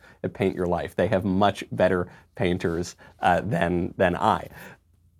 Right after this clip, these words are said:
It's very important to have artwork in the house. It took me years and years to realize this. Now I love it. If you're looking for a way to feel connected to loved ones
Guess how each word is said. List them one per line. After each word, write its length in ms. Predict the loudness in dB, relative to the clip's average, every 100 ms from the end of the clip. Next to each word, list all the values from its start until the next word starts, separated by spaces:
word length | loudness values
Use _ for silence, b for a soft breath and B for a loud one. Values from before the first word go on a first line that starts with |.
| _
It's 140 | 4
very 240 | 6 6 6
important 300 | 4 4 4
to 80 | 4
have 100 | 6
artwork 400 | 4 6 2 2
in 80 |
the 80 | -2
house. 320 | 2 0 0
It 80 | -2
took 160 | -2 2
me 120 | 2
years 340 | 4 4 6
and 100 | 6
years 160 | 4 4
to 100 | 0
realize 380 | 2 4 2 0
this. 180 | -4 -2
Now 460 | 0 4 4 4 4
I 200 | 4 4
love 420 | 2 -2 4 4 4
it. 120 | 0
If 100 | -2
you're 120 | 2
looking 240 | 2 2 2
for 100 | 4
a 60 |
way 120 | 4
to 60 | 2
feel 180 | 0 -2
connected 440 | 0 -4 0 0
to 80 | 0
loved 320 | 2 2 2
ones 260 | -2 -4